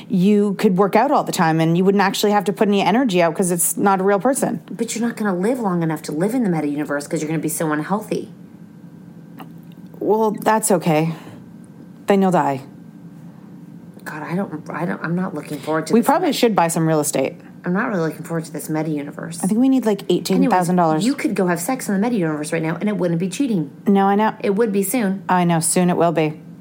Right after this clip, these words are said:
Speaker 2: So you should <laughs> probably get on that, Natalie. You should probably go have sex up there.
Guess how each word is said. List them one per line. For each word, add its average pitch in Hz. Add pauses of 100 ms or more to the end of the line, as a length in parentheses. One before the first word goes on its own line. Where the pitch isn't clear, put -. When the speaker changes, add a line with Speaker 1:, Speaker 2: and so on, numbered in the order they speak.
(120)
Speaker 2:
So -
you 160
should 175
<laughs> -
probably 220
get 220
on 247
that, 214 (400)
Natalie. 175 (440)
You -
should -
probably 185
go 214
have 220
sex 247
up -
there. 147